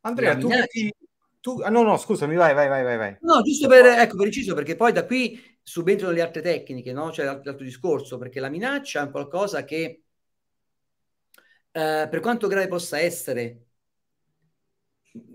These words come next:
Speaker 2: non esclude il fatto che si possa verificare o che possa essere attuata dopo. Una minaccia di morte non vuol dire che dopo non, non, non si potrebbe verificare. Non lo sappiamo.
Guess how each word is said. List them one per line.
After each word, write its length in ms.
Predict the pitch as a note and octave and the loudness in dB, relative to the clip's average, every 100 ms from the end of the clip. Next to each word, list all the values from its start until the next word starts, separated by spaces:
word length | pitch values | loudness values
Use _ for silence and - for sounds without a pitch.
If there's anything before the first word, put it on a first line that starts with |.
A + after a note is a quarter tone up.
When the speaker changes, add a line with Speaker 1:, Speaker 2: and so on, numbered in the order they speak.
| D#3 | -8
Speaker 2:
non 180 | E3 | -4
esclude 360 | F3 F3+ C4 G#3 | -2 -2 0 0
il 60 | - | 0
fatto 260 | F3 E3+ | -2 -4
che 100 | D3 | -8
si 180 | C#3 C3 | -10 -8
possa 340 | D#3 E3 D#3+ | -4 -4 -4
verificare 480 | C#3 C#3+ C3+ C3+ D#3+ | -6 -6 -6 -6 -4
o 40 | C3+ | -4
che 120 | C#3 | -8
possa 240 | C#3+ D3 | -8 -8
essere 240 | D#3+ - C3+ | -8 -8 -12
attuata 840 | - - D3+ D3+ C#3+ C#3 C3+ - _ _ _ _ | -12 -4 0 0 0 -4 -6 -18 _ _ _ _
dopo. 420 | B2+ C#3+ - A#2 - _ | -2 -2 -2 -10 -20 _
Una 180 | - C#3+ | -10 -8
minaccia 420 | D3+ F#3 F3 - | -4 -4 -4 -4
di 100 | G#3 | -6
morte 300 | G3 D3+ F3 | -4 -4 -6
non 100 | B2+ | -8
vuol 120 | B2+ C3 | -8 -6
dire 200 | A2 - | -4 -4
che 420 | C#3+ C3 - _ _ _ _ _ _ | -2 -4 -8 _ _ _ _ _ _
dopo 320 | C#3 E3 D#3 | 0 2 2
non, 240 | D3 C#3 - | -4 -8 -10
non, 300 | D3 C#3+ C#3 | -10 -8 -6
non 160 | C#3+ C3+ | -6 -6
si 120 | C3+ | -8
potrebbe 280 | C3+ C#3 C#3 | -6 -4 -4
verificare. 720 | C3+ C3 C3 B2 G#2+ G#2 _ _ | -6 -6 -6 -6 -6 -14 _ _
Non 160 | A#3 A#3+ | 0 2
lo 40 | |
sappiamo. 520 | A#3 - A2+ G#2 G#2 | 2 -4 -8 -10 -18